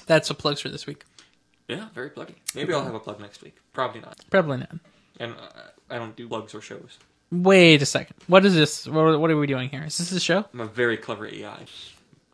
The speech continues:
Speaker 1: I, I, I, I hope your knobs are flipped. Anyway, would you like to do some main topics?
Speaker 2: Yeah, let's talk about this, uh, BlackBerry.
Speaker 1: Wait, so we're going to do a main topic about a BlackBerry? That's unheard of.
Speaker 2: Yeah, it's even been in the show, in-,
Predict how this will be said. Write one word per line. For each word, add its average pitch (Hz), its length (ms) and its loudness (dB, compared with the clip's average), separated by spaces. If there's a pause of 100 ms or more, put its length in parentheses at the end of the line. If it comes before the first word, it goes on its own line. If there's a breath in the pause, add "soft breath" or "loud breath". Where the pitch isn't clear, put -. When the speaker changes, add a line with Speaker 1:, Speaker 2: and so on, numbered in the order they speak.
(120)
Speaker 1:
I, 131 380 2 (300)
I, 151 280 -6 (200)
I, 143 340 0
I 156 80 2
hope 156 160 2
your 143 80 -2
knobs 131 320 -4
are - 20 -8
flipped. - 300 -16 (840 loud breath)
Anyway, 156 360 4 (300)
would 185 140 4
you 208 80 0
like 208 160 4
to - 80 -10
do 180 340 8
some 175 140 2
main 185 160 6
topics? 202 440 2 (240 loud breath)
Speaker 2:
Yeah, 202 300 -2
let's 180 160 -6
talk 196 200 -2
about 180 180 -4
this, 147 160 -6
uh, 101 340 2 (240)
BlackBerry. - 760 -8
Speaker 1:
Wait, 180 280 4
so 185 100 4
we're 196 200 6
going 262 180 6
to 208 80 4
do 208 320 4
a 160 40 0
main 165 300 4
topic 180 380 2
about 175 140 4
a - 20 0
BlackBerry? 208 640 0 (180 soft breath)
That's 208 280 2
unheard 180 420 6
of. - 200 -6
Speaker 2:
Yeah, 185 180 8
it's 151 200 6
even 185 180 -2
been 175 120 2
in 170 120 -2
the 131 560 0
show, - 200 -6
in-, 117 260 -12